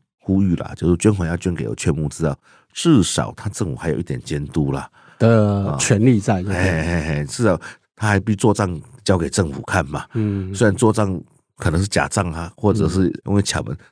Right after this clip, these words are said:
Speaker 1: 但至少他还有一点淡季，
Speaker 2: 嗯，嗯，嗯。
Speaker 1: 啊，他还有一点监督的力道，
Speaker 2: 嗯，嗯，嗯。
Speaker 1: 啊。那如果是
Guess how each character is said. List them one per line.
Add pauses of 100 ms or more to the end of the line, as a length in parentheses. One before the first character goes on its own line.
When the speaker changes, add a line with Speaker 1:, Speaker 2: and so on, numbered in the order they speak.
Speaker 1:
但
至
少
他
还
有
一
点 (120)
淡
季， (260)
Speaker 2:
嗯，
嗯，
嗯。
Speaker 1:
啊， (280)
他
还
有
一
点
监
督
的
力
道， (140)
Speaker 2:
嗯，
嗯，
嗯。
Speaker 1:
啊。 (480)
那
如
果
是